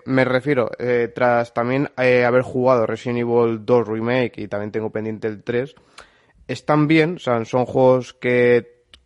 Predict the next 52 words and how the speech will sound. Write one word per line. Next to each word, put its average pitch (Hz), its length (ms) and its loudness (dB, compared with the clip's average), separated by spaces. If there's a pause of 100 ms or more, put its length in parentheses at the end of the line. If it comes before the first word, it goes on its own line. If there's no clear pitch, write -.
(160)
creo 131 300 0
que 127 140 -2
lo 120 160 0
que 120 140 -2
más 139 200 0
destaca 139 600 0
de 123 100 0
la 120 100 0
saga 120 460 0
es 117 200 -2
el 110 180 -8
tema 113 220 -2
de 110 40 0
la 110 140 -4
historia, 117 520 -6
una 110 160 -8
historia 107 300 -6
que 104 80 -8
está 107 220 -8
bastante 104 440 -8
bien 104 200 -4
conseguida 110 640 -6 (580)
y 135 140 0
que 135 120 -2
sobre 117 260 -2
todo 120 220 0
también, 117 380 -2
pues, 113 640 -2
el 104 260 -10
tema 117 220 -4
de 113 100 -4
película, 110 540 -2
de 107 80 -2
serie 113 220 -6
y - 20 -6
todo 110 180 0
esto 110 240 -6
sobre 107 340 -4
esta 110 200 -8
misma 110 240 -2
trama 110 260 -2
se 110 120 -10
está 107 380 -2
haciendo 107 300 -6
justamente 107 460 -6
por 104 200 -6
eso, 110 220 -6
porque 98 220 -8
tiene 107 160 -6
una 113 80 -2
buena 110 280 -2
trama 117 320 -2